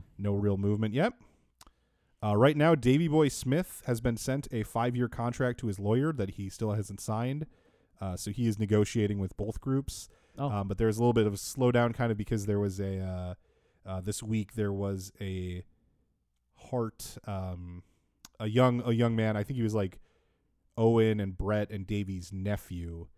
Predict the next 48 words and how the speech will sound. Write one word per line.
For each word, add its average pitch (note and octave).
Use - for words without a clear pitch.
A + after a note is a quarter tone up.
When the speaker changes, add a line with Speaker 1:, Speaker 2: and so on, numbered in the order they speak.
Speaker 1:
Um, F2+
so -
one G#2+
of F#2
Owen G#2
and F#2
Brett's F#2+
sisters A2+
had G#2+
a G2+
young G2+
son G#2
that F#2
died. G2+
I G2
don't F#2
quite G2
remember G2
the F2+
cause, G2
but F#2+
he G2
was, F#2
like, F2+
thirteen G#2
or A2
something A2
like A2
that. A2
Speaker 2:
Okay. C3
Speaker 1:
Um, F2+
so -
the G2
Hart A2+
family's F#2
kind F#2
of E2+
dealing F2+
with F2
a -
little F2+
personal F#2
tragedy. G2+
Speaker 2:
Sure. A2+
Speaker 1:
Uh, F2
unfortunately, F#2
<laughs> -
n-, -